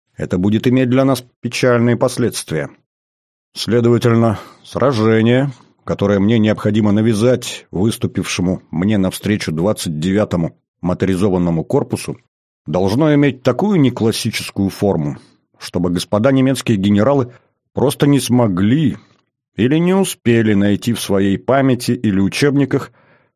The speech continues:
готовые шаблоны противодействия. И вообще, открывать двери ударом медного лба — это совсем не в моем стиле. Врага надо бить так, чтобы он оказался застигнут врасплох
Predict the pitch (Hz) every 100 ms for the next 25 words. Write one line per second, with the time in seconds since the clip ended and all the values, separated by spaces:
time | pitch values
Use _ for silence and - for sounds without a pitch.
0 | - 80 101 - 160 156 151 - 101 101
1 | 131 123 123 117 123 123 120 101 90 -
2 | - 69 60 _ _ _ _ - 87 113
3 | - 123 87 - 113 123 78 98 127 117
4 | 95 90 113 104 98 120 95 98 92 82
5 | 82 131 90 - _ _ _ _ _ _
6 | - 92 - - 170 139 90 104 104 101
7 | - - 78 123 _ _ _ _ _ _
8 | _ _ _ 73 85 117 156 175 156 139
9 | 143 - 160 156 - 123 117 127 143 131
10 | - - 90 95 104 135 123 107 95 -
11 | - 135 127 - 107 113 - 135 180 -
12 | -